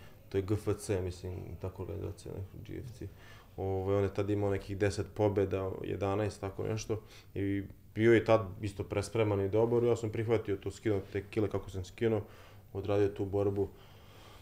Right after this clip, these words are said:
Razmahao se tamo nešto, čak sam ga i pogodio, ovaj, on, on nešto bi, bacio sam ga, on,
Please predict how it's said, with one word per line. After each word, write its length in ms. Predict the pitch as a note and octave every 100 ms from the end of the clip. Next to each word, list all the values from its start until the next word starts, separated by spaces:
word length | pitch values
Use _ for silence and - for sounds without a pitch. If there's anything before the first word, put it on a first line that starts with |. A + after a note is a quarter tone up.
| -
Razmahao 540 | - A2 A#2 A2 A#2+ G#2+
se 120 | G#2+
tamo 180 | A2+ G#2+
nešto, 260 | G#2+ G#2 G2+
čak 200 | G#2+ G2+
sam 120 | G#2
ga 60 |
i 40 | G2+
pogodio, 520 | G#2+ G2+ G#2 A2 G#2+
ovaj, 960 | G2+ G2 F#2+ G2 G2 F#2+ G2 G2 G2 G2 - - - - - -
on, 380 | G#2+ G2 F#2+ F#2+ -
on 160 | F2+ G2+
nešto 280 | G2 G2 G#2
bi, 180 | G2 G#2
bacio 380 | G#2+ A2+ - G2
sam 240 | - G2
ga, 140 | G2
on, 240 | G2 G2